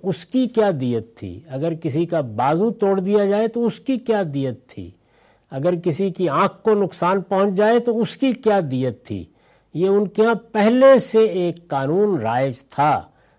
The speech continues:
ان کے ہاں پہلے سے کچھ چیزیں طے تھیں۔ جب ہم اس پہلے سے طے شدہ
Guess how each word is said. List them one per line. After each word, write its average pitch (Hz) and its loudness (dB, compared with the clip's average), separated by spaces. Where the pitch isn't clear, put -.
ان 147 -4
کے 180 0
ہاں 165 2
پہلے 190 4
سے 220 4
کچھ 160 -8
چیزیں 147 -2
طے 156 0
تھیں۔ 220 0
جب 165 0
ہم 190 0
اس - -6
پہلے 202 2
سے 175 -2
طے 185 0
شدہ 226 2